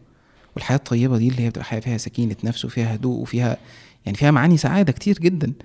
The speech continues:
فأحيانا بيبقى رؤية الإنسان أصلا، عشان، يعني، دي بقى المشكلة اللي عند إن فكرة الناس المتدينة ما ينفعش تلجأ للعلاج النفسي. لا بالعكس، أو ما تصابش بالأمراض النفسية، بالعكس، في ناس كتير جدا متدينين بيصابوا بالأمراض النفسية.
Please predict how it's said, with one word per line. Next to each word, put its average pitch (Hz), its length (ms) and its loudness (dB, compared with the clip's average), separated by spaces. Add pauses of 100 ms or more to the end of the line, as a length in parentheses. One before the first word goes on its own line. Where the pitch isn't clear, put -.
(420)
فأحيانا 175 460 2
بيبقى 131 300 4
رؤية 185 340 4
الإنسان 143 440 2
أصلا، - 300 -2
عشان، 143 220 -4 (100)
يعني، 127 200 -2
دي 151 80 0
بقى 147 100 -2
المشكلة 147 400 -2
اللي 127 140 -2
عند 131 380 -8 (240)
إن 110 200 -6
فكرة 120 360 -4
الناس 120 340 -4
المتدينة 123 560 -4 (340)
ما - 60 -2
ينفعش 110 240 0
تلجأ 123 260 -2
للعلاج 117 320 -6
النفسي. 107 360 -6 (600)
لا 113 180 -8
بالعكس، 120 420 -6
أو - 160 -6
ما 117 120 0
تصابش 147 340 -2
بالأمراض 120 340 -4
النفسية، - 320 -6
بالعكس، - 420 -12 (140)
في - 140 -4
ناس 127 140 2
كتير 135 200 0
جدا 139 380 2
متدينين 123 540 0
بيصابوا 127 300 -4
بالأمراض 120 220 -2
النفسية. 113 300 -4